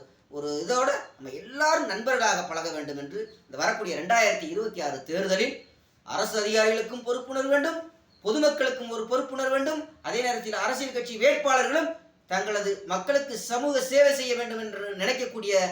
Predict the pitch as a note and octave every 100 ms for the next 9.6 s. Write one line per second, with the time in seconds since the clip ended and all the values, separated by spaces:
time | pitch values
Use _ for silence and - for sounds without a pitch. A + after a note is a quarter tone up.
0 | - - G3+ B3+ C4 C4 B3+ B3 D#4 E4
1 | - _ _ _ _ _ _ _ _ _
2 | - F#3 F#3+ F#3+ G#3+ D4 D#4 - _ -
3 | F3 F3+ A3 A#3 B3 A3 G#3 G#3+ - F3
4 | - G#3 - - - _ C#3+ G3 F3+ -
5 | F3 F3+ G#3+ D#3 - G3+ A3 - - _
6 | _ _ _ _ _ _ _ F3 A3 B3
7 | B3 B3 G#3+ G#3 C4 C4+ C4+ D4 E4+ -
8 | - _ _ _ _ _ _ - F#3 G#3+
9 | G#3 F#3 F#3+ F3+ F3